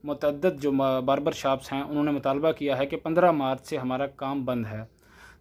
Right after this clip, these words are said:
तो र-, बराए मेहरबानी एहतियाती तदाबीर के तहत उनको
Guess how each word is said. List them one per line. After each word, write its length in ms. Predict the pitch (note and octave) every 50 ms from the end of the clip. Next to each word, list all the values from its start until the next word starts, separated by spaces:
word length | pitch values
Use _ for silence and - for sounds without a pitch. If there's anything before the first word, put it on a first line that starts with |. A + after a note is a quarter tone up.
| - -
तो 80 | G3
र-, 120 | F3 E3 D3+
बराए 340 | D3 D3 D#3+ E3 F3+ G3
मेहरबानी 560 | F#3+ E3+ C#3+ D3+ C#3+ C#3+ C#3+ D3 D#3 E3 E3 D#3
एहतियाती 420 | - - - E3+ D#3+ D3 - F3
तदाबीर 420 | D#3 D3+ C#3 C#3 C3 C3+ C#3 C#3
के 120 | C3+ C#3+ C3
तहत 360 | - C3+ A#2+ C3 D3 D3 - - - -
उनको 520 | D3+ D3 C#3+ - D3+ D3 D3 D3 C#3+ D3